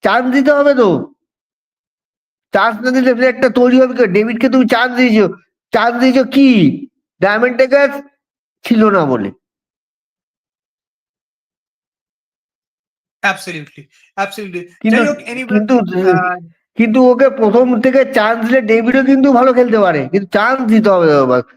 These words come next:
Speaker 1: নাহলে তোমাকে
Speaker 2: একদম।
Speaker 1: বিদেশি স্ট্রাইকার বা ইয়ে, এই একটা ডিসিশন নিয়ে ও, একটা ডিসিশনে আসতে হবে।
Speaker 2: একদম। আহ, ব-, দীপন বলছে, "ইবি ম্যানেজমেন্ট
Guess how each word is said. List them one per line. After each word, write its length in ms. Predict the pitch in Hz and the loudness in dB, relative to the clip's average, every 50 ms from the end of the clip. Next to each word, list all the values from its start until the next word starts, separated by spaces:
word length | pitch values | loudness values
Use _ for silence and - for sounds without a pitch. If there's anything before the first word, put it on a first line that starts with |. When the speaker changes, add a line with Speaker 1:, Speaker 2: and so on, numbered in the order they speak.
| _ - | _ -2
Speaker 1:
নাহলে 340 | 165 185 202 208 220 247 240 | -2 0 0 0 0 0 0
তোমাকে 280 | 240 247 247 247 247 262 | 0 0 -2 0 0 0
Speaker 2:
একদম। 120 | 254 220 | 2 2
Speaker 1:
বিদেশি 340 | 202 202 214 220 196 208 240 | 2 2 2 2 2 0 0
স্ট্রাইকার 520 | - - 240 220 226 233 220 247 240 233 226 | 0 0 -2 -2 -2 -2 0 -2 0 0 0
বা 100 | 247 240 | 0 0
ইয়ে, 520 | 233 226 240 262 285 269 269 - 277 - - _ | 0 0 2 2 0 0 -2 -6 -14 -16 -8 _
এই 60 | - 202 | -2 0
একটা 260 | 214 202 208 233 226 | 0 0 0 -2 -2
ডিসিশন 540 | - 190 185 185 202 202 185 240 240 233 240 | 0 0 2 2 2 2 2 2 0 0 0
নিয়ে 240 | 247 247 269 277 | 0 2 2 4
ও, 280 | 262 240 214 190 175 165 170 165 160 156 156 | 2 2 2 0 0 0 0 0 2 2 2
একটা 400 | 156 156 151 160 156 156 190 190 | 2 2 0 0 0 -2 -2 -2
ডিসিশনে 420 | 175 180 190 190 185 208 220 220 | 0 2 2 2 2 0 0 -2
আসতে 300 | 190 156 - - - 147 | -2 -4 -6 -6 -4 -2
হবে। 180 | 131 113 - - - _ _ _ _ _ _ _ _ _ _ _ _ _ _ _ - | -2 -2 -2 -6 -12 _ _ _ _ _ _ _ _ _ _ _ _ _ _ _ -6
Speaker 2:
একদম। 260 | 190 180 160 156 143 - _ - - - _ - | -6 -6 -8 -12 -16 -18 _ -20 -20 -20 _ -8
আহ, 440 | 185 185 175 175 175 175 170 165 165 | -6 -4 -4 -4 -4 -6 -8 -10 -12
ব-, 320 | 180 180 170 170 170 170 | -10 -8 -8 -8 -10 -10
দীপন 360 | 160 214 202 233 240 240 233 | -12 -12 -10 -10 -10 -10 -8
বলছে, 220 | 220 233 226 202 226 | -8 -8 -8 -8 -10
"ইবি 180 | 220 202 226 | -12 -10 -10
ম্যানেজমেন্ট 600 | 226 220 214 220 214 202 208 226 226 220 214 190 | -10 -8 -8 -8 -8 -10 -12 -12 -12 -12 -14 -16